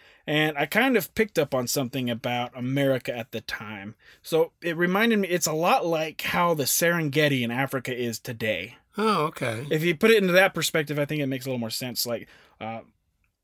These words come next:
Speaker 1: uh, for wildlife and predators competing, all competing against each other, so they fight and steal from each other.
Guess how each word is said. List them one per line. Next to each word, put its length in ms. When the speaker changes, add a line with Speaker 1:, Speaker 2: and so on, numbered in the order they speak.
Speaker 1:
uh, 160
for 180
wildlife 600
and 120
predators 360
competing, 500
all 240
competing 420
against 340
each 160
other, 300
so 180
they 140
fight 380
and 120
steal 320
from 300
each 240
other. 220